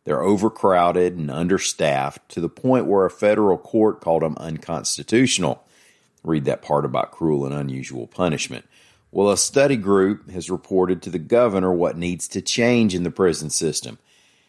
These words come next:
and we'll have to see how that translates into the legislation. Other issues they're saying we need to watch this time around includes a possible lottery amendment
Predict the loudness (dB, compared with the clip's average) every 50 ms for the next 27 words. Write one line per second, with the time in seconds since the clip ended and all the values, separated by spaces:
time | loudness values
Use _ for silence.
0 | _ _ -6 -4 -2 0 0 0 2 0 0 -2 -2 -2 -2 0 0 0 2 2
1 | 2 2 0 -2 -2 -2 -2 0 0 0 0 -2 -2 -2 -2 -2 -2 -4 -4 -8
2 | -8 -8 -10 -12 -10 -10 -8 -8 -8 -8 -8 -10 -10 -6 -4 -4 -4 -4 -6 -8
3 | -12 -12 -16 _ _ _ _ _ _ _ _ _ _ _ _ _ _ 0 2 4
4 | 4 4 6 4 4 4 4 2 2 2 2 2 2 0 0 0 2 2 2 2
5 | 2 2 0 0 0 0 -2 -2 0 2 2 2 0 0 -4 -8 -8 -8 -8 -4
6 | -4 -4 -2 -2 -4 -4 -4 -4 -4 -4 -4 -6 -6 -8 -6 -6 -6 -6 -6 -8
7 | -12 -10 -4 0 0 0 0 0 -2 -2 0 0 2 2 2 4 4 4 4 2
8 | 2 0 0 0 -2 -4 -4 -6 -6 -6 -6 -6 -6 -8 -8